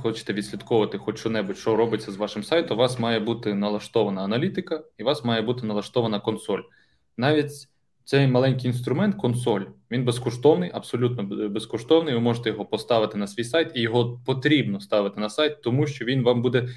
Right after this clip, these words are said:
мінімально підказувати, де у вас помилки. Так, він вам не зробить те, що буде робити сео-спеціаліст, він вам не покаже, що от поправ тут і все виросте, але у вас будуть якісь хоч мінімальні, мінімальне розуміння, що з вашим сайтом відбувається.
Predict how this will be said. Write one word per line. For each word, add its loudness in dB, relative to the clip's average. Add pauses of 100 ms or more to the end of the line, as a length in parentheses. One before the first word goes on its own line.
(300)
мінімально 0
підказувати, 0
де 2
у 4
вас -4
помилки. -2 (400)
Так, 4
він 0
вам 4
не 4
зробить 4
те, 2
що -2
буде 2
робити 0
сео-спеціаліст, -2
він -2
вам 2
не -2
покаже, 0
що -4
от -4 (340)
поправ 2
тут 0 (500)
і -8
все 2
виросте, 2
але 2
у 2
вас 2
будуть -2
якісь -8
хоч -6 (640)
мінімальні, 2
мінімальне 4
розуміння, -2
що -4
з -4
вашим -2
сайтом -2
відбувається. -8